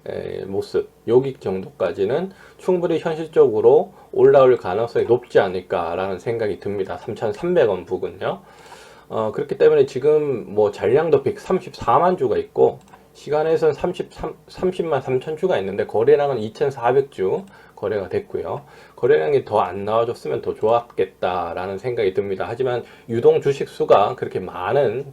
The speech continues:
비율을 차지하지 않는 종목이기 때문에, 어, 어쩌면 이렇게 급등락이 심해질 수도 있고,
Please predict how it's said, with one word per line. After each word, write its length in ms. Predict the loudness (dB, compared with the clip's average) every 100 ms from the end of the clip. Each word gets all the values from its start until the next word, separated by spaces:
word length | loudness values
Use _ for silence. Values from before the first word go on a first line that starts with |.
| -16
비율을 460 | -8 -4 2 2
차지하지 880 | 2 0 2 2 2 -6 -12 -2 -2
않는 480 | 0 -2 -2 -2 -4
종목이기 480 | -4 -2 -4 -6 -10 -6
때문에, 640 | -4 -4 -8 -8 -10 -10 -18 -20 -20 -20 -20 -8
어, 460 | -2 0 0 -2 -2
어쩌면 680 | -2 2 2 2 2 0 -2
이렇게 480 | -4 0 2 2 -2 _ _ _
급등락이 640 | -6 -4 2 4 4 2 -2
심해질 960 | -4 2 4 6 6 6 4 2 -2
수도 260 | -4 0 0
있고, 460 | 0 2 2 2